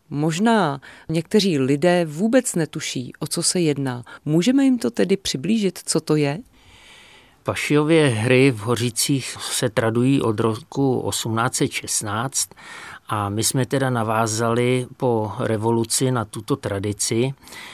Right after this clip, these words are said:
Speaker 2: a pašije pojednávají vlastně o poslední, eh, cestě Ježíše Krista. Ta naše hra pojednává od, eh,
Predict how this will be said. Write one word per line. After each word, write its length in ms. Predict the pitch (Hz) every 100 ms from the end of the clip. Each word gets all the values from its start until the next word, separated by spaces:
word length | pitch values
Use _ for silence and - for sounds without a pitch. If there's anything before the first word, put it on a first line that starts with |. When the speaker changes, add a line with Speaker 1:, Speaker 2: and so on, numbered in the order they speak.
| - - _
Speaker 2:
a 520 | 117 107 104 101 101 107 139 135
pašije 680 | - 104 - 127 127 139 117
pojednávají 880 | - 107 110 113 117 117 123 127 127
vlastně 540 | 110 107 - 123 123
o 220 | - 110 104 _ -
poslední, 760 | 104 - 117 110 123 127 123 107
eh, 280 | - 101 92
cestě 500 | - 113 - - 123 123 123 131 -
Ježíše 520 | 104 101 117 - 143
Krista. 840 | - 104 101 - 117 117 120 123 - - - - - - -
Ta 120 | -
naše 360 | 110 104 - 127
hra 400 | 107 117 110 120 110
pojednává 680 | 107 107 107 110 113 113 113
od, 180 | 110 107
eh, 40 | -